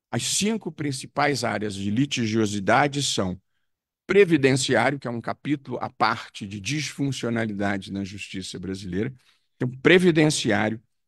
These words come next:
tributário, servidor público, saúde e trabalhista.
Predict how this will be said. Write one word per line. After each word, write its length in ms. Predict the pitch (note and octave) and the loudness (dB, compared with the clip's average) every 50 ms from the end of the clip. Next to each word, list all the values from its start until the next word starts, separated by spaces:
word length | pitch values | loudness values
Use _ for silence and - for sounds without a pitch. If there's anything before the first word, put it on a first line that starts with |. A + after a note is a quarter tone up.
| _ _ _ _ _ _ _ | _ _ _ _ _ _ _
tributário, 840 | - G#3 G#3 A#3 F3+ F3 D3+ - - B2+ A2 G#2+ A2 B2 C#3+ C#3+ C3 - _ _ _ _ _ _ _ _ _ _ | 2 4 4 4 4 2 0 2 4 4 6 6 4 4 2 0 -2 -6 _ _ _ _ _ _ _ _ _ _
servidor 640 | - - - D#3+ D3+ C#3+ C3+ B2+ B2 D#3+ F#3 F#3+ | -8 -2 2 4 4 4 2 0 0 2 0 0
público, 680 | F#3 _ - E3+ F3 E3+ E3 F3 F3 _ - E3 E3 _ _ _ _ _ _ _ | 0 _ -4 -2 -2 -2 -2 -6 -12 _ -12 -14 -14 _ _ _ _ _ _ _
saúde 1000 | - - - - - F3+ F3 D#3+ D3+ C#3+ D#3 E3+ F#3 D#3+ D#3 E3+ F3+ F#3 E3+ - _ _ _ - | -16 -12 -10 -8 -2 0 0 2 2 2 0 0 0 -2 -2 -4 -4 -4 -6 -8 _ _ _ -12
e 80 | - C3+ C3 C3 _ | -12 -12 -12 -10 _
trabalhista. 800 | - E3 E3 D#3 D3+ B2+ G2 F2+ F2+ - - - - - - - | 0 2 2 4 2 0 0 -4 -6 -8 -10 -14 -14 -16 -18 -18